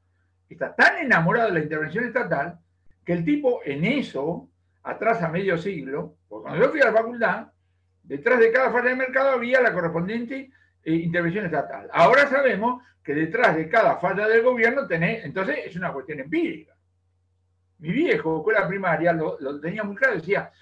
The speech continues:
"A veces el remedio es peor que la enfermedad". A mí no me corran una falla de mercado para decir, "Ah, no, entonces le vamos a decir a Culfa, y le vamos a decir a Guzmán, y le vamos a decir a él",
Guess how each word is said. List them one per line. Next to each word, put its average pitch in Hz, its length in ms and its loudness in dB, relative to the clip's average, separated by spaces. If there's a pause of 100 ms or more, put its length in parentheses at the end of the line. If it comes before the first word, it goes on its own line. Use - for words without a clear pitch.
(220)
"A 165 100 -4
veces 285 280 -6
el 185 120 -2
remedio 233 340 -2
es - 60 -4
peor 156 140 -6
que 147 60 -10
la 135 80 -8
enfermedad". 131 540 -12 (1000)
A - 80 -4
mí - 100 -4
no 403 100 -4
me 190 140 2
corran 277 320 2
una 180 160 2
falla 190 180 6
de - 40 2
mercado 170 320 2
para 180 120 2
decir, - 180 -2 (160)
"Ah, 156 140 2
no, 214 240 4
entonces 220 280 0
le 202 60 4
vamos 202 160 0
a 170 40 -2
decir 170 200 -4
a 143 100 -2
Culfa, 214 420 -2
y - 80 -6
le 139 60 -2
vamos 208 200 -2
a - 20 -8
decir 196 160 -6
a 180 60 -2
Guzmán, 185 420 -4
y 175 40 -8
le 151 80 0
vamos 202 180 0
a 190 40 -2
decir 196 220 -2
a 190 40 2
él", 226 160 4